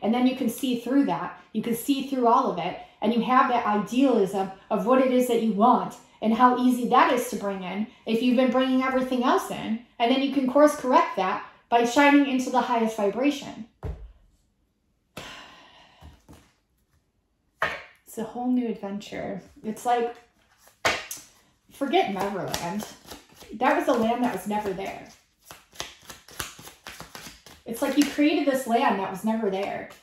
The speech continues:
They created this land that was never there. Now you're seeing the land that's actually there because that's the land that you're building from here on after. Yep.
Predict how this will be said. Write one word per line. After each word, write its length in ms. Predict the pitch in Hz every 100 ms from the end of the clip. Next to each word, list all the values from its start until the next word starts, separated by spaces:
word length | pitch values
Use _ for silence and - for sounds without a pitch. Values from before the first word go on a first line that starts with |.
| _
They 220 | 233 294 -
created 340 | 262 254 220
this 220 | 214 -
land 300 | 214 240 214
that 120 | 185 -
was 140 | 190
never 220 | 214 196
there. 240 | 196 190 - - _
Now 200 | 220 269
you're 120 | 359
seeing 240 | - 277 262
the 80 | 214
land 260 | 226 226
that's 180 | 185 -
actually 480 | 202 214 - 190 180
there 260 | 147 - -
because 240 | 220 247
that's 160 | 302 320
the 80 |
land 240 | 285 277 254
that 100 | 240
you're 80 | 196
building 400 | 202 226 220 180
from 120 | 190
here 200 | 208 190
on 140 | 180
after. 420 | 180 185 - - - - - - - - - -
Yep. 380 | 214 214 -